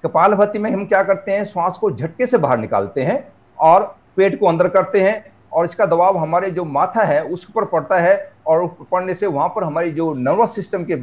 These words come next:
circulation है वो बढ़ जाती है। बढ़ने से उन, आपको पता ही है कि functioning battery बन जाती है।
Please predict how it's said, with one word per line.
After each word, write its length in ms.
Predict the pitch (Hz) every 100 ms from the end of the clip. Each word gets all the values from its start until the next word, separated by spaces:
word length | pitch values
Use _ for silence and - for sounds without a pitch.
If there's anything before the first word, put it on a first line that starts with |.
| 113
circulation 580 | - - 175 196 151 147
है 200 | 156 - _ _ 277
वो 200 | 185 160
बढ़ 200 | 147 170
जाती 340 | - - 170
है। 140 | 175
बढ़ने 300 | 170 156 165
से 140 | 165 175
उन, 180 | 156 135 - 143 139 139 139 139
आपको 220 | 143 170
पता 220 | - -
ही 140 | 202 202
है 60 |
कि 120 | 196 151 113 _ _
functioning 460 | 165 165 165 202 135
battery 260 | 143 139
बन 180 | 117 101
जाती 360 | 92 87 87
है। 40 | 85